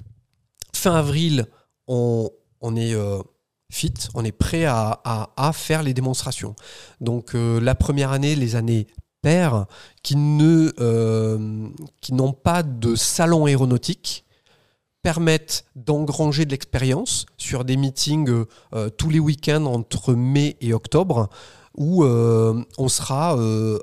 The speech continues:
amené à se, euh, déplacer le vendredi, faire l'entraînement le vendredi après-midi, une démo le samedi et le dimanche et le retour le lundi. Ce qui faisait que notre week-end était le mardi, mercredi. Jeudi, on retournait à l'escadron, on préparait les meetings suivants et on faisait des vols d'instruction.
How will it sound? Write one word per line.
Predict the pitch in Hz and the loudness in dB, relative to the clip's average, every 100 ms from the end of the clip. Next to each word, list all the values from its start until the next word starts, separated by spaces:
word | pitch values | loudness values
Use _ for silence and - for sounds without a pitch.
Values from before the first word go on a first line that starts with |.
| - | -4
amené | 139 139 143 147 | -2 2 2 2
à | 123 | 0
se, | 120 - - 131 | -2 -4 -2 2
euh, | 120 120 127 123 | 4 4 2 0
déplacer | 117 139 - 135 - | 2 4 4 2 2
le | 123 | 2
vendredi, | 123 120 120 127 190 | 2 2 0 0 -4
faire | - 131 | -4 -2
l'entraînement | 131 127 135 131 135 | -2 0 0 0 0
le | 117 | 2
vendredi | 123 117 123 117 | 0 0 0 0
après-midi, | 117 - 117 107 120 185 - - - | -2 -2 -4 -4 -6 -8 -12 -20 -4
une | 156 156 | 0 2
démo | 156 151 | 2 4
le | 143 | 2
samedi | - 139 131 135 | 0 -2 0 0
et | |
le | 120 | 0
dimanche | 110 113 156 - | 0 0 0 0
et | |
le | 123 | -2
retour | 113 117 151 139 | -2 -2 0 2
le | 135 | 2
lundi. | 127 120 101 - - - - | 2 0 -6 -14 -20 -20 -12
Ce | - | -8
qui | - | -6
faisait | 123 147 | -2 -2
que | 151 | 0
notre | 127 117 - 123 | 0 -2 -4 -4
week-end | 117 151 - 151 170 190 123 - - | 0 0 0 0 0 -2 -4 -6 -12
était | 123 110 139 | -10 -6 -4
le | 123 110 | -2 -2
mardi, | 110 127 123 123 | -2 -2 -4 -4
mercredi. | 117 110 - 107 107 151 - _ _ _ | -4 -4 -4 -4 -4 -6 -8 _ _ _
Jeudi, | 113 107 160 156 165 151 | -8 0 0 0 0 0
on | 120 | 0
retournait | 131 - 139 127 | -2 -2 -2 -2
à | |
l'escadron, | 127 - 127 127 185 | -2 -2 -2 0 0
on | |
préparait | 139 - 139 143 139 143 | 0 -2 -2 -4 -2 0
les | 127 | -2
meetings | 123 - 127 | -2 -2 -4
suivants | - 117 110 127 165 | -4 -2 0 0 0
et | 127 | -2
on | 120 | -2
faisait | 123 | -2
des | 123 | -2
vols | 120 117 | -2 -2
d'instruction. | 120 - 120 - | -2 -4 -8 -8